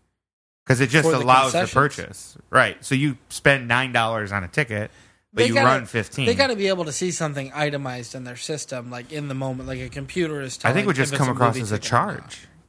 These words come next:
Speaker 1: 'cause it's just running as a credit card for the theater.
Speaker 2: I have never heard of anybody trying what you're describing.
Speaker 1: I don't know. That's,
Speaker 2: And I've
Speaker 1: I'm
Speaker 2: read
Speaker 1: just
Speaker 2: a lot
Speaker 1: trying to
Speaker 2: of news
Speaker 1: think
Speaker 2: on
Speaker 1: of
Speaker 2: Movie
Speaker 1: how
Speaker 2: Pass.
Speaker 1: you could fraud it.
Speaker 2: Well, either way, the point is that they, they have a lot of ways to,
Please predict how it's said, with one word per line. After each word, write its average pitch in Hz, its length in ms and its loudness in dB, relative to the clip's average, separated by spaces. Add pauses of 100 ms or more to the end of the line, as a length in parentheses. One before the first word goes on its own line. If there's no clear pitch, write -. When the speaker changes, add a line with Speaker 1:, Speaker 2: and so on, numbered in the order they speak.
(160)
Speaker 1:
'cause 113 160 0
it's 127 160 -4
just 143 160 -2
running 135 300 2
as 110 120 -4
a 107 40 -4
credit 139 260 0
card 98 200 2
for 101 120 -6
the 92 120 -4
theater. 113 420 -4 (520)
Speaker 2:
I 170 120 2
have 208 160 -2
never 185 260 -2
heard 170 160 -2
of 147 80 -6
anybody 135 380 -6
trying 113 340 -12
what 113 160 -20
you're - 80 -18
describing. - 340 -10
Speaker 1:
I 107 60 4
don't 123 120 2
know. 92 200 -2
That's, 160 220 4
Speaker 2:
And 147 100 2
I've 165 100 6
Speaker 1:
I'm 185 60 6
Speaker 2:
read 196 60 4
Speaker 1:
just 180 100 4
Speaker 2:
a 175 40 -2
lot 175 40 2
Speaker 1:
trying 180 140 6
to 151 60 2
Speaker 2:
of 170 80 -4
news 165 100 -2
Speaker 1:
think 147 160 4
Speaker 2:
on 139 80 2
Speaker 1:
of 131 100 2
Speaker 2:
Movie 127 120 -8
Speaker 1:
how 170 320 4
Speaker 2:
Pass. 160 80 -4
Speaker 1:
you 147 80 -8
could 135 200 -4
fraud 117 300 0
it. 95 180 -10 (460)
Speaker 2:
Well, 190 200 4
either 226 240 2
way, 160 320 0
the 165 100 -8
point 208 280 -2
is 175 160 -4
that 147 400 -4
they, 156 180 0
they 160 260 -2
have 196 200 2
a 165 60 -6
lot 151 240 -4
of 143 100 -6
ways 139 360 -6
to, 139 200 -10